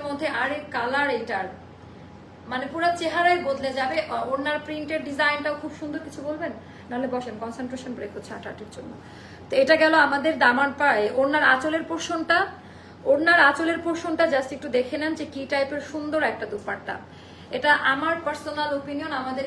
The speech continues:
এই ড্রেসটা, আহ, আপনাদের খুব ভালো লাগবে, but অনেকেরই মন খারাপ হবে যে কয়জনকে দিতে পারবো আমরা জানি না। ড্রেসের ডিজাইন প্যাটার্নটি একটু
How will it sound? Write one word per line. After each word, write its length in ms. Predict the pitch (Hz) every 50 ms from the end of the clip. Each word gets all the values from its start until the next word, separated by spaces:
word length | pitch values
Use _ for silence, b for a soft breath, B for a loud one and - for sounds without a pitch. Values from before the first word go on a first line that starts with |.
| 254 269 277
এই 80 | 285 - -
ড্রেসটা, 360 | 311 320 311 - - 320 320 320
আহ, 1000 | 349 381 381 - - - - - - - - - - - - 214 - - - 247
আপনাদের 300 | 240 294 294 285 311 311 - -
খুব 140 | 349 392 392 339 294 285
ভালো 160 | 262 254 269 269 247
লাগবে, 240 | 240 240 - - 302 302 269
but 100 | 247 240 254 240 240
অনেকেরই 320 | 254 285 277 320 320 330 285 277
মন 120 | 277 285 277 -
খারাপ 220 | 320 311 302 302 - 294
হবে 180 | 262 262 294 349 359 - B B B B B B B B B B -
যে 80 | 214 247 - 269
কয়জনকে 380 | 262 269 269 302 302 - 311 269 262
দিতে 160 | 269 269 294 294 294
পারবো 200 | 302 294 285 294 294 285
আমরা 140 | 277 285 285 - 269
জানি 200 | 262 254 262 262 277 320
না। 60 | 370 392 381 B B B B B B - 220
ড্রেসের 320 | 226 254 262 254 285 311 302 226 262
ডিজাইন 400 | 262 262 294 285 262 302 330 339 330 -
প্যাটার্নটি 400 | 285 247 247 - 262 254 254 262 262
একটু 120 | - -